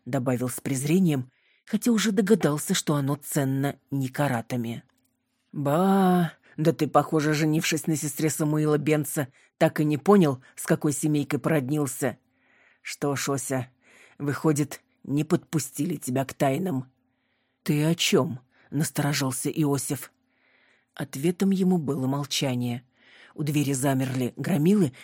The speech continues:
ожидая команды хозяина. И в этой тишине неожиданно громко откуда-то снизу раздался взволнованный голос жены. «Какого?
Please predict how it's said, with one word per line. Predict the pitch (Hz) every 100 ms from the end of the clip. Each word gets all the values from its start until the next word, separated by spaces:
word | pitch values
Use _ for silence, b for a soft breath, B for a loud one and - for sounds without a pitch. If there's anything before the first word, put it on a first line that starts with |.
| B
ожидая | 156 139 131 160 156
команды | 143 139 139 135
хозяина. | 160 160 143 139 120 117 113 b b b b b
И | -
в | 147
этой | 139 131
тишине | 127 127 - 139 147 190 B B B B
неожиданно | 160 170 147 226 202 196
громко | 143 160 208 -
откуда-то | - 156 - 156 143 139
снизу | - 160 185 185
раздался | 151 131 127 147 - 160 B B -
взволнованный | 143 139 143 143 151 135 151 147
голос | 139 135 127 -
жены. | 139 143 151 135 113 _ _ _ _ _ _ _ _ _
«Какого? | - 147 - 175 160 151 127